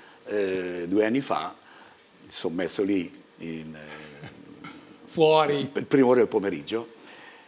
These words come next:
Speaker 1: e ho detto, io voglio, dicendo, eh, voglio capire un attimino se i Pooh sono conosciuti
Speaker 2: Anche
Speaker 1: in
Speaker 2: a New
Speaker 1: America.
Speaker 2: York.
Speaker 1: No, anche a New York. Eh, fra l'altro, eh, questo, ho fatto due esperimenti. Il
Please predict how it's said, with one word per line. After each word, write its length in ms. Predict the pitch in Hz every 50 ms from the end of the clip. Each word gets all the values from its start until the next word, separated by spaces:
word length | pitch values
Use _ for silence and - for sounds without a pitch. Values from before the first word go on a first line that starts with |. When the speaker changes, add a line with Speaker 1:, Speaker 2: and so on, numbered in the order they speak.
| _
Speaker 1:
e 80 | - 107
ho 40 | 87
detto, 140 | 76 -
io 140 | 123 151 156
voglio, 360 | 110 98 95 92 90 87 - - - 80 82
dicendo, 680 | 92 95 - - 87 73 71 71 67 71 71 67 - - -
eh, 480 | 82 82 82 80 78 78 78 78 78 80 80 85
voglio 200 | 110 120 90 76
capire 260 | - - - 123 110
un 60 | 85
attimino 360 | 67 - - - 98 123 117
se 260 | - - - 76 71 - -
i 100 | - 131
Pooh 360 | 120 - 123 85 80 113 - - -
sono 200 | - - 92 80
conosciuti 600 | - 95 95 101 - - 80 - - 107 101 - - - - - _ _ _ -
Speaker 2:
Anche 260 | - 131 - - -
Speaker 1:
in 80 | 127
Speaker 2:
a 20 | -
New 100 | 113 104 139
Speaker 1:
America. 40 | 165 160 135
Speaker 2:
York. 180 | 113 - - - - -
Speaker 1:
No, 260 | - 92 113 113 - -
anche 220 | 98 95 95 131
a 20 | 131
New 80 | - -
York. 380 | 98 107 98 69 - - - - - - - - - - - - - - - - _
Eh, 640 | - 98 90 87 92 87 87 87 85 87 87 85 82 - - -
fra 200 | - 127 123 127
l'altro, 640 | 123 120 104 95 87 82 - 101 90 85 82 82 82 - - - - - - _ -
eh, 460 | - 120 98 95 95 95 95 98 - -
questo, 380 | - 131 120 - 120 107 - - - - -
ho 80 | - 92 -
fatto 200 | - 110 - 95
due 160 | 101 160 170
esperimenti. 680 | - - - 113 95 95 95 76 73 82 80 - - - -
Il 100 | -